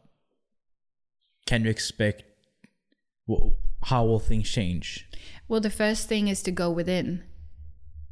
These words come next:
Speaker 2: You know, I think why it comes in a time when it's so dark is because you feel like you have no control of the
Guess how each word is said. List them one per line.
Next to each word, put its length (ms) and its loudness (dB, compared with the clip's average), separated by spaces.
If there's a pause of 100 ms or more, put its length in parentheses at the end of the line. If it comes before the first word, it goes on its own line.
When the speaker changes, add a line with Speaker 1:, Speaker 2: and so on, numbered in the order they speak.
Speaker 2:
You 120 0
know, 120 0
I 140 2
think 300 -2
why 320 0
it 100 -2
comes 300 -4
in 60 -2
a 40 -4
time 280 -2
when 180 0
it's 180 -4
so 480 0
dark 420 -2
is 120 -6
because 560 -4
you 80 -4
feel 240 -2
like 180 -2
you 60 -4
have 280 -2
no 240 2
control 600 -4
of 80 -6
the 100 -4